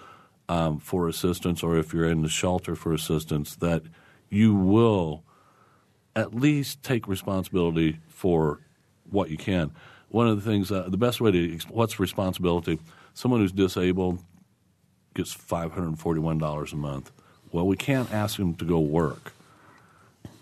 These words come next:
All we can ask is, to, well, just try to be responsible with the five hundred forty-one dollars, and then we don't have a problem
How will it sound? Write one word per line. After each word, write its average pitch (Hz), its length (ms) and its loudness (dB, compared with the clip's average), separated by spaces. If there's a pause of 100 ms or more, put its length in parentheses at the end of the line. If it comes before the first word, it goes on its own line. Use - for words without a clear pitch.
(460)
All 113 120 0
we 120 100 -2
can 110 100 -4
ask 110 300 -2
is, 95 120 -4
to, 98 120 0
well, 92 200 0
just - 280 -6 (240)
try 123 180 -2
to 143 60 -4
be 143 120 0
responsible 104 580 0
with 73 100 -2
the - 60 -10
five 87 240 0
hundred 82 240 2
forty-one 73 380 0
dollars, 92 520 -2
and 80 200 2
then 90 340 4
we 95 120 6
don't 90 220 0
have 87 220 -2
a 78 40 -6
problem 87 640 0